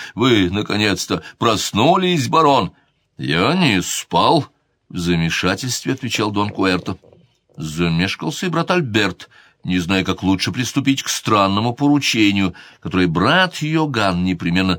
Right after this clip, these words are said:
до света поручил ему выполнить, придя к барону Куэрту. Но Дон Куэрто, несколько придя в себя от неожиданности, сам обрушился на визитера с бранью. «Что за идиотские штучки?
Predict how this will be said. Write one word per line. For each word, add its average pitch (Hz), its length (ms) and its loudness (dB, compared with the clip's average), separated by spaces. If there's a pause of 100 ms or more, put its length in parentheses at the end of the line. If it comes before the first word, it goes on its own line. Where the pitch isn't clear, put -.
(160)
до 90 280 0
света 170 680 0 (300)
поручил 95 360 0
ему 110 140 2
выполнить, 87 640 0 (260)
придя 98 360 2
к 80 80 -4
барону 92 320 0
Куэрту. 107 480 -2 (960)
Но 190 220 2
Дон 233 420 2
Куэрто, 101 880 0
несколько 90 600 -2
придя 87 280 0
в - 60 -10
себя 190 580 -4 (260)
от 101 260 -2
неожиданности, 95 760 0 (240)
сам 208 680 2
обрушился 139 680 0
на 117 60 -2
визитера 98 460 -4
с 92 80 -8
бранью. 85 400 0 (400)
«Что 120 420 -2
за 113 160 2
идиотские 104 680 2
штучки? 95 680 0